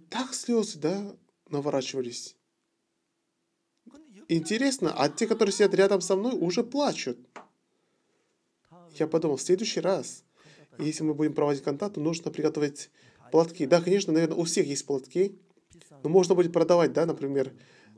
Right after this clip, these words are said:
э, хорошие пять долларов, плохое три доллара. Салфетки — доллар. Потому что так сильно плакали. Видя этот концерт, да,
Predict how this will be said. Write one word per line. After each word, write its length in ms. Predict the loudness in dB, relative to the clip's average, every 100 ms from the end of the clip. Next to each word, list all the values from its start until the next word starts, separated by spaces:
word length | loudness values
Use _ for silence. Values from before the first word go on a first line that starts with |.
| -6
э, 120 | -4
хорошие 440 | 2 4 4 4 -2
пять 360 | 2 4 4
долларов, 380 | 2 2 0 -4
плохое 400 | -4 -4 2 2
три 240 | 2 0 2
доллара. 400 | 2 0 -2 -8 _ _ _ _ -20 -20 -10
Салфетки — 560 | 0 2 2 0 0 0
доллар. 440 | 4 4 4 2 -10 _ -20 _ _ _ -20 -20 -20 _ _ _ _ _ -20 -20 _ -8
Потому 220 | 0 2
что 160 | 2 -4
так 360 | -4 -2 0 -2
сильно 360 | -2 -2 -4
плакали. 640 | -2 -2 -2 -2 -4 -4 -10 _ _ _ _ _ _ _ _ _ _ _ _ _ _ _ _ _ -20 _ -20 -20 _ _ _ _
Видя 400 | -6 0 2 2
этот 340 | 0 0 -4 -2
концерт, 600 | -2 0 2 2 0 -20 _ _ _ _ _ _
да, 260 | _ -10 -10